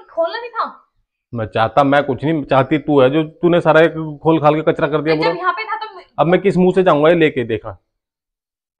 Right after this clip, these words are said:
Speaker 1: यहाँ पर था, मेरी आंखों से दिख गया तो मैं खोलूंगी नहीं क्या उसको? और कहाँ ले जाना है आपने ये?
Speaker 2: किसी की पर्सनल चीज भी होती है।
Speaker 1: किसी की पर्सनल चीज होती है तो आप क्यों लाए इसको?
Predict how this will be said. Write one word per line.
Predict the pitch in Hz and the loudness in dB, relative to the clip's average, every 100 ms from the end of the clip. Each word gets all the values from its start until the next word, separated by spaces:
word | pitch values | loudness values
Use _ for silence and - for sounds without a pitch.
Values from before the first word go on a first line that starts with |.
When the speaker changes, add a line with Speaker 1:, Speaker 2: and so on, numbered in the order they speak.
| - - 277 | -14 -4 -2
Speaker 1:
यहाँ | 294 339 | 2 2
पर | 415 - | 2 0
था, | 330 359 | 2 0
मेरी | 381 415 | 2 -2
आंखों | 381 339 381 | 0 -2 -2
से | 427 | -4
दिख | 370 359 | -4 -4
गया | 381 | -8
तो | 427 | -4
मैं | 427 427 | -6 -6
खोलूंगी | 349 370 415 440 | -8 -8 -12 -14
नहीं | 381 | -10
क्या | 403 | -8
उसको? | 403 403 494 - - _ _ _ _ _ _ _ _ | -6 2 2 2 -4 _ _ _ _ _ _ _ _
और | 339 339 | -10 -4
कहाँ | 403 427 | 0 0
ले | |
जाना | 427 403 359 | 0 -4 -2
है | |
आपने | 311 254 247 | -4 -6 -16
ये? | 226 208 _ _ _ _ _ - | -18 -20 _ _ _ _ _ -20
Speaker 2:
किसी | 120 131 | -12 -8
की | 135 | -6
पर्सनल | 131 120 135 135 | -4 -4 -2 -4
चीज | 135 131 | -4 -6
भी | 127 135 | -4 -4
होती | 120 - 127 | -4 -6 -6
है। | 147 139 | -6 -8
Speaker 1:
किसी | 359 370 | -12 -10
की | 440 | -8
पर्सनल | 415 349 370 370 | -4 -4 -4 -14
चीज | 370 359 | -14 -16
होती | 359 359 | -16 -12
है | |
तो | 392 | -8
आप | 381 339 339 | -2 -2 -4
क्यों | 381 | -12
लाए | 311 220 | -10 -10
इसको? | 196 - | -12 -18